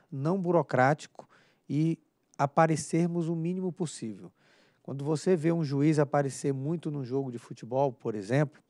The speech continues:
alguma coisa está errada. Na realidade, nós estamos aqui apenas para facilitar que os empreendedores, eh, modelem seus negócios, façam seus negócios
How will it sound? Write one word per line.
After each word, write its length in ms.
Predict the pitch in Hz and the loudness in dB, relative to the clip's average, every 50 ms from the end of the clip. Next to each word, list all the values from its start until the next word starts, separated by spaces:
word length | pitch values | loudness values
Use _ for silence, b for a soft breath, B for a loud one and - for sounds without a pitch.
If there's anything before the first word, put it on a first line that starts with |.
| b b b b b b b b | b b b b b b b b
alguma 360 | - 123 123 123 143 147 135 | -6 -6 -6 -4 -4 -4 -2
coisa 200 | - 143 139 135 | 0 0 0 0
está 220 | 143 - - 170 180 | -2 -2 0 2 2
errada. 420 | 185 160 156 120 101 87 - - _ _ _ _ _ _ _ | 4 2 0 0 -2 -6 -10 -18 _ _ _ _ _ _ _
Na 60 | - | -4
realidade, 560 | 110 113 117 117 113 120 120 123 127 127 131 127 | -2 -2 -2 0 2 2 2 2 2 0 -4 -6
nós 220 | 127 127 127 120 | -6 -6 -6 -6
estamos 380 | 117 - - 135 127 127 120 120 | -10 -10 -10 -8 -8 -6 -6 -8
aqui 220 | 117 - - 131 | -8 -8 -6 -8
apenas 440 | 123 - _ 131 127 131 139 135 - | -8 -6 _ -6 -6 -6 -8 -10 -8
para 320 | _ 131 135 139 147 139 b b b b b b b | _ -4 -2 -2 -2 -4 b b b b b b b
facilitar 920 | _ - 143 135 - - - 190 185 170 151 - _ - 139 147 165 156 b b b b b b b b b _ | _ -2 -2 -2 -2 -2 -4 -2 0 0 -2 -2 _ 4 4 4 4 2 b b b b b b b b b _
que 120 | - - 139 | -6 -2 -2
os 160 | 131 127 120 | -2 0 -2
empreendedores, 960 | 127 120 - 123 127 123 120 120 107 117 120 120 117 107 107 104 95 - - - | -4 -4 -4 -4 -2 -2 -4 -6 -4 -4 -4 -4 -4 -6 -6 -8 -10 -12 -12 -8
eh, 360 | - 107 107 104 101 95 95 - - _ _ _ _ _ _ _ _ | -6 -4 -2 -2 -2 -4 -6 -10 -12 _ _ _ _ _ _ _ _
modelem 480 | 120 113 110 101 110 127 147 160 156 | -4 -4 -2 2 4 4 6 4 2
seus 220 | 139 - 151 123 110 | 0 -4 -8 -8 -8
negócios, 640 | 123 117 101 107 113 117 127 135 131 - - 147 - | -10 -12 -10 -8 -6 -4 -4 -6 -6 -8 -14 -20 -20
façam 440 | - - - 139 160 160 - - 151 | -14 0 4 4 4 4 4 -2 -6
seus 240 | - - 135 120 117 | -6 -6 -6 -6 -6
negócios 680 | 117 107 - - 110 120 131 139 - - - - - | -10 -10 -8 -6 -4 -4 -4 -4 -6 -10 -20 -20 -20